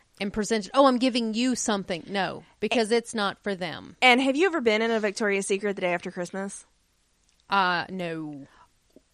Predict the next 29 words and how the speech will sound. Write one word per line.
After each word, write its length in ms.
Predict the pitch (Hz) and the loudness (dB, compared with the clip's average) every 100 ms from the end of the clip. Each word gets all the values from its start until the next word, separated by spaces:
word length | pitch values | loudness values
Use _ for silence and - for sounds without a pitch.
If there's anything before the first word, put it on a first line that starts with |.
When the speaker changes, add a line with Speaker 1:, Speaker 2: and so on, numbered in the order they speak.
| - | -4
Speaker 2:
It's 240 | 220 220 | -2 -2
full 360 | - - 247 240 | -4 4 6 8
of 80 | 220 | 6
women 300 | 214 202 196 | 6 4 2
going, 300 | 190 185 170 - | 4 4 2 2
"I 160 | 202 | 2
am 320 | 208 180 175 170 | 4 0 -4 -2
never 340 | 170 170 180 | 2 2 2
fucking 380 | 175 175 175 170 | -2 -6 -6 -8
wearing 340 | 160 151 147 | -6 -6 -8
this." 500 | 92 64 190 - - - | -12 -10 -10 -8 -10 -12
Speaker 1:
Yeah. 240 | 170 170 - - - - | -18 -18 -20 -20 -8 -2
Speaker 2:
And 140 | 220 | 0
usually 340 | 214 214 214 | 2 2 2
it's 120 | 196 208 | 2 2
like, 120 | 170 | 4
"Where 140 | 214 | 6
are 40 | 320 | 6
your 160 | 320 | 6
P 180 | 247 240 | 0 0
J 180 | 196 190 | 4 4
pants?" 600 | 208 180 180 - - - _ _ - - | 4 2 2 0 -6 -10 _ _ -14 6
Or, 160 | 269 254 | 10 12
"Where 200 | 294 359 | 10 6
is 120 | 285 | 2
a 40 | 240 | 4
bra 220 | 247 233 | 8 8
that's 200 | 208 - | 4 0
functional?" 540 | 240 220 190 160 - | -2 -2 -6 -8 -10